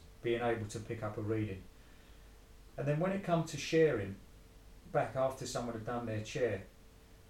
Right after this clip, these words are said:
I used to sit there and, and think so deeply about what I wanted to share. I never had a problem in thinking about something to share because I always find, and even now,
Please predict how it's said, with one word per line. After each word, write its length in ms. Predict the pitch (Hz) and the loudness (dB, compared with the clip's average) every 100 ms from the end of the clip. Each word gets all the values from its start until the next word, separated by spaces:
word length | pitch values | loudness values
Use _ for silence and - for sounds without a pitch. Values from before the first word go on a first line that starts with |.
| - - - - - - - - | -20 -20 -20 -20 -20 -20 -20 -6
I 80 | 147 | -2
used 180 | 160 - | 0 -2
to 40 | |
sit 360 | - - 175 139 | -4 -2 -2 -2
there 240 | 113 110 | -2 -2
and, 180 | 117 120 - 135 | -2 -6 -10 -10
and 220 | 120 - - | -8 -8 0
think 260 | 160 143 | 0 0
so 340 | - - 160 156 | -4 -2 2 0
deeply 480 | 147 156 151 113 107 | 4 4 4 -2 -4
about 340 | 107 113 117 | -2 -4 -4
what 140 | 131 131 | -4 -2
I 40 | |
wanted 280 | 127 123 120 | -2 -4 -4
to 60 | |
share. 300 | 120 139 127 - | -6 -4 -4 -2
I 80 | 143 | -2
never 340 | 165 202 208 | 0 0 2
had 200 | 180 165 | 2 2
a 40 | 165 | 0
problem 460 | - 180 151 147 | 0 0 2 2
in 220 | 143 143 - - - - - - | 2 -2 -4 -14 -20 -20 -14 -2
thinking 420 | 156 147 143 135 - | 0 0 -2 -6 -6
about 380 | 117 143 160 - | -2 4 4 4
something 400 | - 123 110 113 | -2 -4 -4 -8
to 140 | - | -8
share 280 | 110 - 107 | -8 -4 -4
because 260 | 104 - 123 | -4 -6 -2
I 160 | 123 131 | 0 4
always 460 | 160 165 151 147 | 6 6 6 4
find, 380 | - 156 139 117 | -2 -2 0 0
and 100 | 120 | -2
even 260 | 156 156 147 | -2 0 0
now, 260 | 147 120 | 0 -2